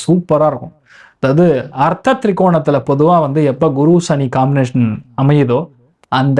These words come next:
டேட்ல இருந்து ஸ்டார்ட் ஆகும் அவங்க வாழ்க்கை, which means starting after April. நல்லா ஃபேமிலியும் சரி, உங்க நிர்வாகம், நீங்க சொன்னீங்கன்னா கௌரவம், செல்வாக்கு இதெல்லாம் வந்து மிதுனத்துக்கு பயங்கரமா இருக்க போகுது.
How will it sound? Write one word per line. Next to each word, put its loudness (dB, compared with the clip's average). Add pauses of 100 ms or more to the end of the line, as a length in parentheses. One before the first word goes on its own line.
(140)
டேட்ல 0
இருந்து -2
ஸ்டார்ட் -4
ஆகும் -8 (120)
அவங்க 0 (100)
வாழ்க்கை, -2 (160)
which -4
means 4
starting -2 (100)
after -2 (140)
April. -8 (1500)
நல்லா 2 (600)
ஃபேமிலியும் 0
சரி, 2 (240)
உங்க 2
நிர்வாகம், 0 (500)
நீங்க 2
சொன்னீங்கன்னா 2 (120)
கௌரவம், 0 (440)
செல்வாக்கு 0 (140)
இதெல்லாம் 0
வந்து 0
மிதுனத்துக்கு -2 (160)
பயங்கரமா -2
இருக்க -4
போகுது. -8